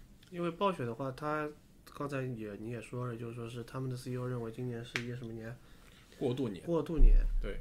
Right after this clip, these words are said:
Speaker 1: 那你认为今年过渡完之后，它的未来预期是怎么样的？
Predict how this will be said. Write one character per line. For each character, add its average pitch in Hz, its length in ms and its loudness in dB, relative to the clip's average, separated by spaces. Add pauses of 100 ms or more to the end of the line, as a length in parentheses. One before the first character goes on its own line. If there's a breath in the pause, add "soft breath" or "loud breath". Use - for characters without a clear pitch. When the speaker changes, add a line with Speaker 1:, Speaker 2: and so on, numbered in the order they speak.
(140)
Speaker 1:
那 143 100 -2
你 135 80 0
认 147 260 0
为 120 440 -2
今 139 200 -2
年 120 260 -4
过 127 180 -6
渡 123 140 -4
完 107 180 -8
之 - 120 -10
后， 113 240 -8
它 107 220 -12
的 101 320 -12 (1400 loud breath)
未 139 160 -4
来 120 100 -4
预 120 100 -6
期 120 200 -10
是 120 100 -8
怎 113 140 -10
么 107 80 -10
样 101 180 -8
的？ 101 80 -16